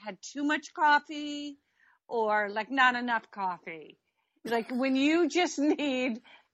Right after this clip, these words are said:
an extra face s-, saying, "Hey, good morning," and you don't wanna wait in the long line to deposit a check. It's an A T M. You walk, it's, it's, it's, you walk in,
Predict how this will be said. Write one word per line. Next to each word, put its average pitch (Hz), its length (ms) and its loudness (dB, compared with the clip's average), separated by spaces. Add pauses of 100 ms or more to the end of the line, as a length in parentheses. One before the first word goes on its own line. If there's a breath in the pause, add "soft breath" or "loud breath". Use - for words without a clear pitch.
an 240 280 0
extra 262 800 2 (440 soft breath)
face 170 520 -2 (100)
s-, - 140 -20 (340)
saying, 233 300 0
"Hey, 247 260 -2
good 233 180 -2
morning," 226 580 -2 (260)
and 240 180 2
you 240 80 2
don't 240 220 6
wanna 240 260 0
wait 226 320 0
in 220 160 -6
the 208 80 -6
long 196 320 0
line 185 400 0 (280)
to 220 100 -6
deposit 208 480 0
a 190 80 -4
check. 185 320 2 (260)
It's 214 220 -4
an 220 160 2
A 262 180 2
T 294 240 -2
M. 214 220 2
You 202 100 0
walk, 220 560 6 (300 soft breath)
it's, - 260 0
it's, - 240 0 (100)
it's, 233 200 -2
you 233 100 6
walk 277 380 8
in, 208 400 2